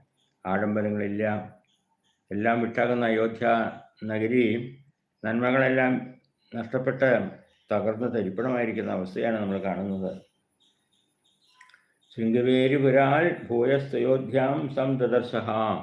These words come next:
ശൃംഗവേരിപുരം എന്നുള്ള സ്ഥാനം തരണം ചെയ്ത് അയോധ്യ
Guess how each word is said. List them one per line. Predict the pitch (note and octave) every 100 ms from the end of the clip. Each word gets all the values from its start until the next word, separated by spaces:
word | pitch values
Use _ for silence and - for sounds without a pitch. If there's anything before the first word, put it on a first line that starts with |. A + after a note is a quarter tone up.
| - - _ _
ശൃംഗവേരിപുരം | _ G2+ G#2+ A2+ A#2 A#2 A2+ A#2 B2 D3+ - - _ _ _
എന്നുള്ള | A2 A#2+ A#2+
സ്ഥാനം | A#2+ G#2+ A2 B2+ C3+ - A2
തരണം | G#2+ A2+
ചെയ്ത് | A2+ A#2 D3 A3+ - _ _ _ _ _ _ _ _ -
അയോധ്യ | A2 B2 B2